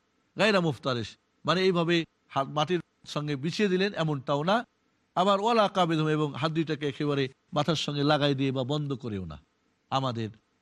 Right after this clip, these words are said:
এই পর্বে সময় একেবারে শেষ প্রান্তে, বিদায়ের আগে আপনাদেরকে অদা করছি আবু হুমায়দ সাঈদের হাদিসের বাকি অংশ পরবর্তী পর্বে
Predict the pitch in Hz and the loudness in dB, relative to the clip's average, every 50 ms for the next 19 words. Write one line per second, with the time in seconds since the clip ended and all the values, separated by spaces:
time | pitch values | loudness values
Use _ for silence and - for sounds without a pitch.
0 | _ - 110 110 - - 117 107 104 98 101 95 95 107 - _ _ _ _ _ | _ -10 -10 -10 -8 -6 -6 -6 -6 -6 -8 -8 -8 -12 -16 _ _ _ _ _
1 | _ _ _ _ _ _ _ _ - - - 123 117 117 117 110 110 110 123 139 | _ _ _ _ _ _ _ _ -14 -10 -8 -8 -6 -6 -6 -6 -8 -10 -14 -18
2 | _ _ _ _ _ _ - - 113 - - 151 143 151 147 147 143 - - 151 | _ _ _ _ _ _ -10 -10 -10 -8 -8 -8 -6 -6 -6 -8 -10 -10 -10 -12
3 | 139 - - 151 147 143 143 135 - 151 143 143 - _ _ _ _ _ _ _ | -12 -10 -6 -6 -4 -4 -6 -8 -10 -12 -12 -12 -14 _ _ _ _ _ _ _
4 | _ - 113 135 135 151 151 147 - 131 127 123 123 113 110 - 120 107 110 110 | _ -8 -6 -4 -2 0 0 -2 -2 -4 -4 -4 -4 -6 -6 -6 -8 -8 -6 -8
5 | 101 - - 107 107 104 107 - _ _ _ _ _ _ _ _ - 107 120 131 | -8 -8 -8 -8 -8 -10 -10 -14 _ _ _ _ _ _ _ _ -8 -4 -2 -2
6 | 151 151 - 160 147 - - - 160 156 151 151 _ _ _ _ _ _ - 117 | -2 -2 -2 -8 -10 -10 -8 -8 -8 -8 -8 -12 _ _ _ _ _ _ -10 -8
7 | 117 127 135 127 127 135 131 127 123 110 - - 113 117 117 120 110 104 120 113 | -8 -6 -6 -6 -6 -6 -6 -6 -6 -6 -6 -6 -4 -4 -4 -6 -6 -6 -8 -8
8 | 113 110 - - 113 107 101 104 _ _ _ _ - 104 104 175 - - 170 160 | -8 -8 -10 -8 -10 -10 -10 -12 _ _ _ _ -10 -6 -4 -4 -4 -4 -6 -8
9 | 147 143 131 - - 147 135 135 135 127 135 147 156 160 190 196 196 - 202 - | -6 -8 -10 -10 -10 -10 -10 -8 -8 -8 -6 -6 -4 -6 -6 -8 -8 -8 -8 -2
10 | 180 156 143 135 135 135 127 | -2 -2 0 0 -2 -4 -6